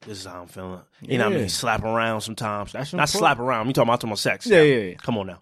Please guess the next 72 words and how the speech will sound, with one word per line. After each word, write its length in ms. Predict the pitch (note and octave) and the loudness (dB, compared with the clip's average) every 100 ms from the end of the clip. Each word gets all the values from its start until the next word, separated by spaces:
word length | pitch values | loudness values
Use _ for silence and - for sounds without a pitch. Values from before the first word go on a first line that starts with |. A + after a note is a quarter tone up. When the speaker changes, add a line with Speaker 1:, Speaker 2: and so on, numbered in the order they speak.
| _ | _
Speaker 2:
Nah, 220 | D#3+ F#3 | -6 -2
it's, 160 | F3 D3+ | -2 -4
it's 180 | C#3 F#3 | -6 -8
important 380 | E3+ G3 A3 F#3 | -4 -2 0 -2
to 80 | |
definitely 360 | C#3 C#3+ D3 C3 | -2 -4 -4 -4
have 220 | A#2+ B2 | -2 -2
that, 220 | B2 A#2 - | -4 -4 -2
that 160 | A2+ | -2
one 220 | A2 G#2+ | -2 -4
person 300 | G#2+ A#2+ G#2+ | -2 -2 -2
that 60 | G#2 | -6
you 60 | A2 | -8
could 120 | A2+ | -6
just 160 | G#2+ - | -6 -2
call 260 | A#2 G2+ | -2 -2
up 140 | F2+ - | -6 -10
anytime. 480 | G#2 G2 - G#2+ G2+ | -12 -12 -10 -8 -4
Speaker 1:
Yeah, 100 | C3+ | -4
Speaker 2:
You 20 | |
feel 80 | C#3 | -2
me? 40 | B2 | -2
Speaker 1:
one 120 | A2+ | -2
hundred. 180 | A2 G#2 | -6 -10
Speaker 2:
Tell, 320 | C3 B2 B2 - | -8 -6 -6 -6
tell 260 | - C3+ C3+ | 0 2 2
anything 480 | C3 C3 A#2+ B2+ B2 | 0 -2 0 0 -2
to. 360 | - C#3 C3 B2+ - - _ - | 0 2 4 2 -6 -20 _ -2
Be 120 | C#3+ | 2
yourself 500 | C#3+ C3+ - C3+ B2 | 2 2 2 2 2
with 100 | C3+ | 0
one 120 | A2 | 0
hundred 280 | B2 C3 B2 | 0 0 -2
percent. 320 | C3 - C3+ | -6 -2 0
You 60 | B2+ | 2
Speaker 1:
Yeah. 60 | C#3 | 2
Speaker 2:
don't 60 | |
gotta 120 | C#3 C3 | 2 2
worry 100 | C#3 | 2
about 140 | C3+ | 0
being 240 | C3+ B2+ A2+ | 0 -2 -2
judged. 500 | C#3 C3+ C3 C3 C3 | 2 4 4 4 2
You 60 | C3+ | 0
could 100 | C3 | -4
ju-, 100 | B2+ | -8
you 100 | D3 | -2
could 160 | D3 B2+ | 0 2
be 240 | C3+ C3 B2 | 2 2 -2
just 300 | - C3 - _ _ - | -4 -4 -8 _ _ 0
open. 440 | D3 E3 D3 A2+ C3 | 4 4 4 -8 -8
You 60 | |
feel 160 | C#3 D#3+ | -8 -6
me? 140 | E3+ | -2
That's, 240 | F3+ G3+ E3+ | 0 0 -4
everybody, 520 | D#3 F#3+ B3 D#4 B3+ | -2 0 4 6 6
everybody 320 | B3+ E4 B3+ | 6 4 6
will 120 | F#3 | 6
want 260 | D3 E3+ - | 6 4 4
that, 80 | B2 | 2
Speaker 1:
Everybody 280 | E3 F3 D#3+ | 2 4 2
Speaker 2:
really. 80 | D3 | 2
Speaker 1:
want 140 | C3+ | 0
that. 140 | A#2+ D#3+ | 2 2
And 100 | F3 | 6
Speaker 2:
You 80 | |
know 60 | G3+ | 4
Speaker 1:
that 60 | D3 | 4
Speaker 2:
what 20 | |
I'm 40 | |
Speaker 1:
one 120 | G#3+ | 2
Speaker 2:
saying? 80 | G#3 | 2
Speaker 1:
person, 520 | - A3+ A3+ G3+ E3 | 4 4 4 2 0